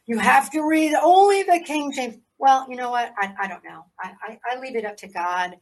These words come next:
Romans eight twenty-eight, God, you know, God tells us that he will turn anything meant for our harm to our good, for those who love him, for those who are called according to his purpose.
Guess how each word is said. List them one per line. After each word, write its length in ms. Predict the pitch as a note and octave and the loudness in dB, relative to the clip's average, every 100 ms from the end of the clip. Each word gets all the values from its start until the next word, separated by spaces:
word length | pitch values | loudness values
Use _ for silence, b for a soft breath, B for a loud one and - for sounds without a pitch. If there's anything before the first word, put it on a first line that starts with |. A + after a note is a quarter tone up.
| b b b - | b b b -8
Romans 300 | A3 A3+ G#3 | -6 -4 -6
eight 180 | G3+ G#3 | -8 -8
twenty-eight, 460 | G3 F#3 F#3 F#3 F#3 | -12 -10 -12 -12 -12
God, 140 | - | -14
you 80 | G3+ | -14
know, 100 | F#3 | -14
God 260 | F#3 F3+ F#3 | -10 -10 -10
tells 260 | G3 F#3+ | -14 -14
us 140 | F#3+ - | -16 -18
that 100 | - | -18
he 160 | A3 | -14
will 100 | G3 | -14
turn 220 | G3 G3 | -14 -14
anything 440 | F#3 F#3+ G3 F#3+ F#3 | -12 -14 -14 -16 -16
meant 220 | E3+ - | -16 -16
for 300 | - E3+ D#3+ _ _ | -12 -12 -12 _ _
our 140 | E3 E3+ | -12 -10
harm 400 | F3+ E3+ F3+ F3 | -10 -12 -12 -14
to 240 | - G3+ F3 | -14 -10 -8
our 160 | D3+ | -10
good, 300 | F3 F3+ F#3+ | -10 -10 -10
for 100 | F#3+ | -12
those 220 | E3 D#3+ D#3+ | -12 -12 -12
who 160 | F3+ | -12
love 180 | D#3 E3 | -10 -10
him, 140 | E3+ | -12
for 140 | E3+ E3 | -14 -14
those 160 | D#3+ | -14
who 60 | E3 | -16
are 60 | - | -14
called 200 | - E3+ | -6 -6
according 340 | F3 - F#3 F3 | -8 -14 -14 -14
to 120 | F#3 | -18
his 140 | D#3+ | -20
purpose. 480 | - A#3 A#3 C#4 C#4 | -6 -4 -2 -2 -2